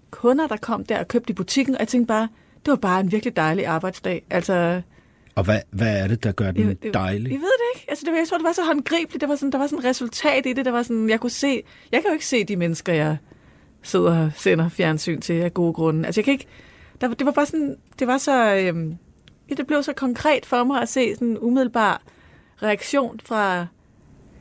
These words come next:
Speaker 1: fra, fra de mennesker, som jeg sådan
Speaker 2: Men,
Speaker 1: havde
Speaker 2: men
Speaker 1: at
Speaker 2: det, jeg
Speaker 1: gøre
Speaker 2: også
Speaker 1: med.
Speaker 2: tænker, når du beskriver det der,
Speaker 1: Ja,
Speaker 2: ikke? Det
Speaker 1: jo.
Speaker 2: er jo, hvor enkelt det er.
Speaker 1: Ja.
Speaker 2: Altså, det er ligesom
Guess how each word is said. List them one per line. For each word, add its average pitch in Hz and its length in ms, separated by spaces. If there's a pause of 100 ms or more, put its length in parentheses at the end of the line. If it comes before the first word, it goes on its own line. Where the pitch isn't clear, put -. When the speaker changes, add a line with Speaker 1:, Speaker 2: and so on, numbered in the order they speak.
(680)
Speaker 1:
fra, 220 440
fra 220 300
de 247 160
mennesker, 240 420
som 240 220
jeg 233 100
sådan 240 140
Speaker 2:
Men, 233 60
Speaker 1:
havde 240 120
Speaker 2:
men 233 40
Speaker 1:
at 233 60
Speaker 2:
det, 139 80
jeg 160 80
Speaker 1:
gøre 139 160
Speaker 2:
også 175 180
Speaker 1:
med. 202 40
Speaker 2:
tænker, 120 460
når 107 160
du 104 120
beskriver 104 560
det 98 180
der, - 160
Speaker 1:
Ja, 214 120
Speaker 2:
ikke? 175 180 (120)
Det - 60
Speaker 1:
jo. 123 80
Speaker 2:
er 123 60
jo, 131 180 (800)
hvor 151 220 (140)
enkelt 165 560
det 95 120
er. 85 140 (500)
Speaker 1:
Ja. 233 180
Speaker 2:
Altså, 123 180
det 127 140
er 117 40
ligesom 123 480